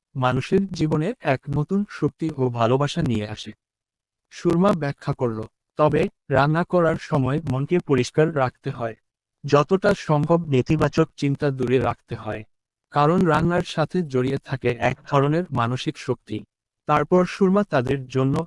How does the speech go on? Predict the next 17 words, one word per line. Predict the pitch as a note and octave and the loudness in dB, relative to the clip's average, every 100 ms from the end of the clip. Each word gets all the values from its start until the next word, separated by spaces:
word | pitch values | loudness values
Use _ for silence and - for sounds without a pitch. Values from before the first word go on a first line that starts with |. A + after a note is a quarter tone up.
| - | -8
একটি | C#3 - D#3 | -8 -4 -2
বিশেষ | C3+ - F#3 E3 | -2 -4 -2 -2
রান্না | D3+ C#3+ C3+ | 0 0 -2
তৈরি | - B2+ C3 | -2 -2 0
করতে | C3+ C3 C#3+ | -2 -2 -2
শুরু | - D#3 D#3+ | -2 -2 -2
করল, | - C3+ B2 D#3 _ _ _ - | 0 -2 -2 -6 _ _ _ -8
একটি | D3+ - E3 | -8 -2 -2
বিশেষ | C3+ C#3 - - | -2 -4 -6 -6
স্যুপ, | - B2 _ _ - | -6 -8 _ _ -12
যা | C3 B2+ | -4 -2
নাকি | A#2 A#2 E3 | -2 0 0
মানুষের | C#3 B2 C3 - F3 | 0 -2 -4 -6 -6
আধ্যাত্মিক | - A#2 B2 C#3 E3 - | -6 -8 -8 -6 -8 -6
শক্তি | - C3+ - | -6 -4 -4
জাগিয়ে | D3 B2 G#2+ A2+ | -2 -2 -2 -6
তোলে। | - G2 | -8 -12